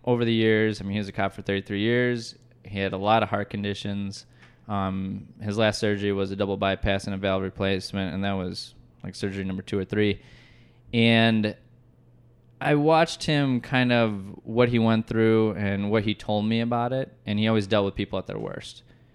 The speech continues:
you know, and he always had this offhanded kind of joke of, like, "Oh, you should just be a fireman. Everybody loves firemen,"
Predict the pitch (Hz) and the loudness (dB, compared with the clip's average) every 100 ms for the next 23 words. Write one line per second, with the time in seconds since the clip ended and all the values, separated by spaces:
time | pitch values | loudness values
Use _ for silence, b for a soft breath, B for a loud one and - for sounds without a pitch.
0 | b _ 104 107 107 107 110 110 104 104 | b _ -2 2 2 2 4 4 4 2
1 | 101 - 101 98 104 101 - 98 95 98 | 0 0 0 0 -2 -2 -2 -2 -2 0
2 | 104 101 - 92 92 90 117 113 107 113 | 2 0 -2 -6 -6 -4 -2 0 0 -2
3 | 110 101 - 101 90 101 117 110 104 101 | -2 -4 0 -2 0 2 4 4 0 -2
4 | - 98 92 90 - | -6 -8 -8 -10 -16